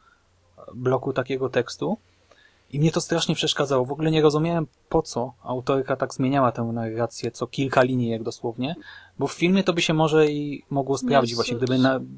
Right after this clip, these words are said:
Speaker 2: zupełnie się z tobą
Speaker 1: bohater-,
Speaker 2: zgadzam, wiesz?
Speaker 1: gdyby boh-,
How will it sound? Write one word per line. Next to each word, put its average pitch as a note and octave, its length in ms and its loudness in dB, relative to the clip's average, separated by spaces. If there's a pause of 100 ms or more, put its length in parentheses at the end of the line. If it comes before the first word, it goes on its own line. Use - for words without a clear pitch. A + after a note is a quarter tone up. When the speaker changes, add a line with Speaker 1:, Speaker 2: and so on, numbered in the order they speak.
(140)
Speaker 2:
zupełnie A#3+ 420 -4
się A#3 80 -6
z - 40 -6
tobą A3 260 0
Speaker 1:
bohater-, G#3+ 360 2
Speaker 2:
zgadzam, C3+ 180 -8
wiesz? B3+ 340 -10 (1700)
Speaker 1:
gdyby C3 220 2
boh-, D3+ 300 2